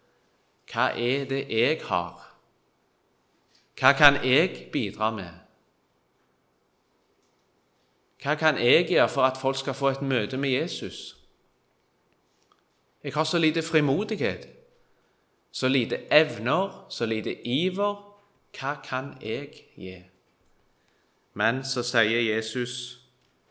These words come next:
«Det du har, gi det til meg. Bring det hit.» Når Gud ba Moses om å gå til farao, så svarte Moses,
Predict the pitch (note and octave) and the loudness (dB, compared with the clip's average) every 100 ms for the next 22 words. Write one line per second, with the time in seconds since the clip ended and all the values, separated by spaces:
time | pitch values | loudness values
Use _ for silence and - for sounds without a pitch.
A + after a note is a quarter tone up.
0 | _ _ _ _ _ G2+ A#2+ C3+ G#2+ A#2+ | _ _ _ _ _ 0 2 2 2 0
1 | E3+ F3 - - _ _ _ _ _ _ | 0 -6 -20 -20 _ _ _ _ _ _
2 | _ _ _ _ _ _ _ _ _ - | _ _ _ _ _ _ _ _ _ -10
3 | G#2 G#2+ A#2+ A2+ F#2+ F2 F2+ - _ _ | -6 -6 -6 -8 -10 -14 -18 -20 _ _
4 | _ _ _ - _ _ _ _ _ _ | _ _ _ -20 _ _ _ _ _ _
5 | - G#2+ B2+ C#3+ C3+ C3 A2 A2 A2+ - | -4 0 2 0 0 0 0 -4 -4 -8
6 | - - _ _ _ - B2+ C3+ C3+ C#3+ | -20 -20 _ _ _ -8 -4 -2 -2 -2
7 | F3+ - - - _ _ - _ _ _ | -4 -6 -18 -20 _ _ -20 _ _ _
8 | _ _ _ - A#2+ C3+ C3 C#3+ F3+ B2 | _ _ _ -2 2 2 2 -2 -4 -6
9 | - - B2 A#2+ B2+ B2+ B2 A2+ A#2 D#3+ | -6 -6 -2 -2 -2 -4 -2 2 2 2
10 | C#3+ F2+ D#2+ - _ _ _ _ _ _ | -2 -4 -10 -20 _ _ _ _ _ _
11 | _ - B2+ A#2+ B2 G2+ - A#2+ A2+ B2+ | _ -12 -8 -4 2 2 0 -4 -4 -6
12 | - G#2 - | -6 -6 -8